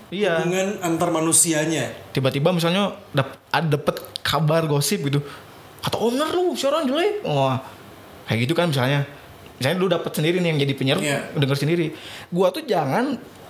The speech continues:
Speaker 1: yang jadi produser tuh jangan kayak, "Iya, oi, kemarin cerita gitu." Nggak usah, Pak. Jangan diceritain. Kalau gua tuh biasanya kalau
Speaker 2: Nanti aja gitu.
Speaker 1: lebih gini, "Ya, biasalah itu mah. Itu mah kayaknya cuma selentingan doang. Kayaknya moodnya owner lagi jelek, makanya ngomongnya sembarangan." Jadi,
Speaker 2: Oh.
Speaker 1: gua akan,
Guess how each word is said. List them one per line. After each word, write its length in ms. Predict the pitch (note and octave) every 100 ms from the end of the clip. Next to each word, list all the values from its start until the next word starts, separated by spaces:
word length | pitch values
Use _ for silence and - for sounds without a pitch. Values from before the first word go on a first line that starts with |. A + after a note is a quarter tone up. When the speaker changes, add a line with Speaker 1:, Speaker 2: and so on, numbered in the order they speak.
| -
Speaker 1:
yang 120 | D#3
jadi 120 | C#3+
produser 300 | D3+ C#3+ C3
tuh 120 | F3 A#3+
jangan 260 | F#3+ E3+
kayak, 460 | D#3+ C#3 B2+ - -
"Iya, 160 | C3
oi, 160 | F3 A#3
kemarin 280 | F3 C#3 G3+
cerita 180 | D3 B2+
gitu." 180 | C#3 D#3+
Nggak 160 | E3+
usah, 180 | B3 D4
Pak. 220 | C#4+ D4 -
Jangan 240 | F3+ F3 A3
diceritain. 420 | D#4 - A3+ A3
Kalau 180 | G#3+ F3
gua 120 | F3
tuh 140 | C#4
biasanya 240 | G#3+ E3+ G#3+
kalau 160 | G3 E3
Speaker 2:
Nanti 380 | E3+ D#3 D3+ D#3+
aja 340 | D3+ D3+ C#3 C3 A#2+
gitu. 120 | A#2
Speaker 1:
lebih 220 | E3+ G#3
gini, 200 | G3+ G#3+ A3 - - - - - - - -
"Ya, 240 | - C3+ D3 - - - - -
biasalah 400 | - A2+ A2 C#3
itu 140 | E3 D3+
mah. 400 | F3 F#3+ E3+ D3
Itu 140 | C3+
mah 120 | E3
kayaknya 240 | F3 C3 E3+
cuma 160 | D#3
selentingan 400 | C3+ C#3 C3+ B2+
doang. 240 | B2+ D3+ F3+ - - -
Kayaknya 220 | A#2 F#3
moodnya 260 | F3 D3 D3
owner 160 | C3+
lagi 160 | F#3+ D#3+
jelek, 240 | C#3+ D#3
makanya 240 | F#3+ - E3+
ngomongnya 240 | F3 F#3
sembarangan." 420 | E3+ C#3+ C#3+ F#3+ F3
Jadi, 160 | E3
Speaker 2:
Oh. 420 | F3+ F#3 F#3+ G3 F#3
Speaker 1:
gua 160 | G#3
akan, 160 | -